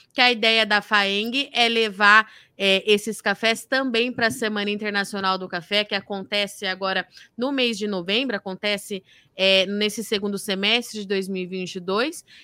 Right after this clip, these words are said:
e recebe gente do mundo todo, né, Ana? Vamos relembrar aqui o que é a cic, que é um evento de muito peso pra cafeicultura internacional,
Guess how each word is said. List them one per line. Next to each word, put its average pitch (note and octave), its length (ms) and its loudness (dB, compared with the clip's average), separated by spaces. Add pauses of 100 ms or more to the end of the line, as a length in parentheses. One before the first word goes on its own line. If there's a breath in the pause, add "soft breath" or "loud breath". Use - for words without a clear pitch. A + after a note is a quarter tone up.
(200 loud breath)
e A#3 180 -4
recebe C4+ 540 0
gente C4 360 -4
do C4 100 -6
mundo C4+ 320 -4
todo, B3 460 2
né, A3+ 260 2
Ana? F#3 260 0
Vamos A#3 300 -2
relembrar D4 520 2
aqui A#3+ 220 -4
o A3 80 -6
que A3+ 120 -8
é G#3 160 2
a F#3+ 60 -2
cic, A#3+ 320 -8
que - 40 -6
é A3 80 0
um A3 80 -2
evento G#3+ 340 -4
de G3+ 120 -8
muito A3+ 360 -4
peso A#3+ 400 4
pra G3+ 140 -4
cafeicultura G#3 840 -2 (280 loud breath)
internacional, G#3+ 1080 2